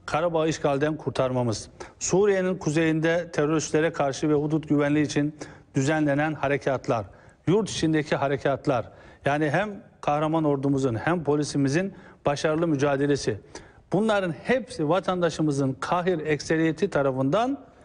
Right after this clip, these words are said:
beğeniliyor ve takdir ediliyor. Bir iktidar değişikliğinde de bunların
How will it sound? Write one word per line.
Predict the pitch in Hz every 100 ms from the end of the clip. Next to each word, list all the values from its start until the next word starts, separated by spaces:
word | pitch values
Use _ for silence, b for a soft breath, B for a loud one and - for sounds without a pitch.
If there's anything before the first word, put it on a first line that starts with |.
| B B -
beğeniliyor | 147 170 180 175 185 214
ve | 170
takdir | 110 - - - 180 208
ediliyor. | 160 139 113 98 - B B B -
Bir | 160 247
iktidar | 196 180 190 180 190 131 - -
değişikliğinde | 151 170 160 - 170 165 196
de | 233 247 247 - B B B -
bunların | 143 190 190 196 254